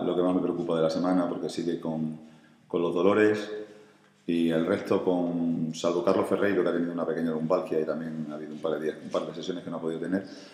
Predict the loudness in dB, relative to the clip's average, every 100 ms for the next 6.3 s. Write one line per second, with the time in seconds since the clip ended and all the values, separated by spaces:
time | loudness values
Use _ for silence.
0 | -20 -20 -6 0 4 6 8 6 6 4
1 | 4 4 4 6 4 2 0 -2 -2 -2
2 | -4 -6 -14 -6 -2 0 0 -2 0 0
3 | -2 -8 -14 -18 -20 _ _ _ _ _
4 | _ _ -20 -16 -16 4 6 8 6 4
5 | 4 6 6 6 4 4 2 2 4 4
6 | 2 -4